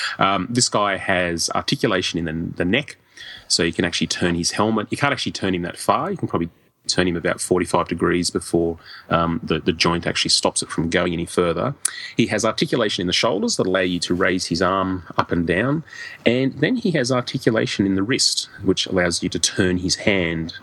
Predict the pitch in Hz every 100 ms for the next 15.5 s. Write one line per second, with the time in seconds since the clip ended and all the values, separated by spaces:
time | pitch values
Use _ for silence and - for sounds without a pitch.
0 | - - - - 95 90 113 123 127 156
1 | - - _ - - - 95 98 95 92
2 | 92 85 123 139 123 101 98 95 - -
3 | - 120 139 120 92 85 - 131 123 -
4 | - 107 101 107 85 82 78 - - -
5 | - - 90 82 104 113 110 110 107 104
6 | - - - - - - - 98 92 87
7 | 87 82 113 123 127 117 113 110 - -
8 | - - 113 131 - - - 104 98 98
9 | 90 87 76 - - 85 90 107 - -
10 | - - 95 87 - 87 87 92 87 85
11 | 82 85 85 110 - 98 - 120 - -
12 | 90 80 82 123 - - 85 80 - 92
13 | 139 104 82 - 90 87 101 95 87 85
14 | 82 87 85 82 - 90 82 87 87 87
15 | 85 - 90 87